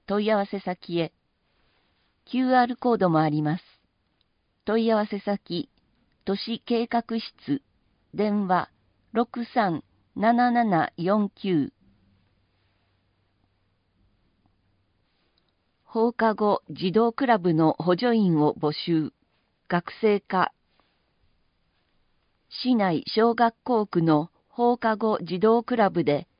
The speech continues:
宿題や遊びの見守り、読み聞かせなどの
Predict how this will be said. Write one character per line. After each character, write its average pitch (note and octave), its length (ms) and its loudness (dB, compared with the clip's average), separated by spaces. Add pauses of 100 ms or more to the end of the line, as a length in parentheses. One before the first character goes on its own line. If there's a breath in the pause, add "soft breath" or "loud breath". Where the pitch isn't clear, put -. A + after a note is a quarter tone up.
(180)
宿 - 280 -6
題 G3 300 4
や F#3 240 2
遊 G#3 240 -2
び G#3+ 140 0
の A3 120 2
見 G3 160 2
守 G3 400 0
り、 F#3 140 -8 (380)
読 G3+ 160 2
み A#3+ 100 2
聞 - 160 -14
か B3+ 140 0
せ B3 160 -4
な A#3+ 160 2
ど G3+ 120 -2
の E3+ 220 2